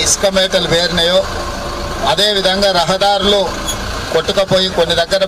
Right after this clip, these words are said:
బ్రిడ్జ్లు కొట్టుకపోయినాయి, కొన్ని దగ్గర రోడ్లు కొట్టుకపోయినాయి. ఇవే కాకుండా ఇరిగేషన్,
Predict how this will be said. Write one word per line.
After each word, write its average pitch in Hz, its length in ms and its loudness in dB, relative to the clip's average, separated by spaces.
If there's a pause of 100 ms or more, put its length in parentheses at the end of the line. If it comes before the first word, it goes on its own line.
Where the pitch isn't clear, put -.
బ్రిడ్జ్లు 175 360 0
కొట్టుకపోయినాయి, 175 600 2
కొన్ని 160 220 0
దగ్గర 165 180 0 (100)
రోడ్లు 175 300 2
కొట్టుకపోయినాయి. 151 560 -2 (1160)
ఇవే 190 180 2 (100)
కాకుండా 180 420 2 (160)
ఇరిగేషన్, 202 540 2